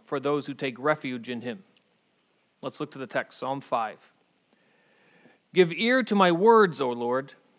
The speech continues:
Consider my groaning. Give attention to the sound of my cry, my King and my God.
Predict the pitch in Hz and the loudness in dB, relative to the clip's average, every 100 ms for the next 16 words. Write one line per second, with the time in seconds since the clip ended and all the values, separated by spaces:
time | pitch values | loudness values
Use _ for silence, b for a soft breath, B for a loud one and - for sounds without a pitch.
0 | _ _ _ - 180 - 262 202 156 139 | _ _ _ -6 -6 -2 2 2 2 0
1 | 131 139 143 117 104 _ _ _ _ _ | 0 0 0 -4 -10 _ _ _ _ _
2 | _ _ b b b b _ 202 180 - | _ _ b b b b _ 2 2 2
3 | 214 247 254 226 196 151 - 165 170 185 | 0 0 0 0 0 -2 0 4 4 4
4 | 175 151 156 151 - 151 139 120 113 113 | 0 -2 -2 -2 -2 2 4 2 -2 -8
5 | 110 - 131 123 117 113 107 113 110 | -10 -10 -8 -8 -8 -10 -10 -10 -10